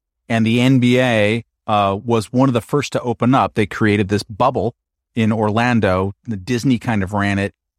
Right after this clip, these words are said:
and, yeah, you can all, y'all can correct me as I go, but, like, it, then, um,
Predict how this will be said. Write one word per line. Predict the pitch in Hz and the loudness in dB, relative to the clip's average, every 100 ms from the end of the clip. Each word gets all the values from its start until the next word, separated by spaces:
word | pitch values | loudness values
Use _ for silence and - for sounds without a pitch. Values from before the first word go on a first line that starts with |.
| - | -4
and, | 101 90 90 | -2 0 -2
yeah, | 107 110 | -2 -2
you | 113 113 | -2 -4
can | - 107 | -2 0
all, | 92 - | 0 -2
y'all | 113 101 | -2 -2
can | - 104 | -2 -4
correct | 113 101 | -4 -2
me | 98 | -4
as | 90 | -2
I | 92 | -2
go, | 92 104 | -2 -2
but, | 90 107 | -2 -2
like, | 104 95 | -2 -4
it, | 107 110 104 _ - | -2 -2 -4 _ -4
then, | 120 107 101 - _ _ | -2 0 -4 -8 _ _
um, | 110 107 | 0 0